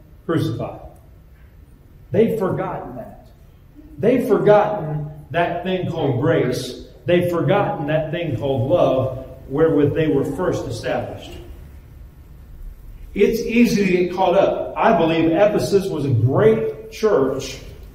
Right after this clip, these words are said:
but they had fallen into legalism. Because legalism is the state of affairs you find yourself in when you're doing what the Bible says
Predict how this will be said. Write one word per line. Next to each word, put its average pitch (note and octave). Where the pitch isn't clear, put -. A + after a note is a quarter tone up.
but D3+
they D#3
had -
fallen E3+
into D3
legalism. D3
Because -
legalism G#3
is F#3+
the F3+
state A#3
of -
affairs G#3+
you G3+
find A3
yourself F#3+
in F#3
when E3+
you're A#3
doing A3+
what G3
the -
Bible F3
says A#3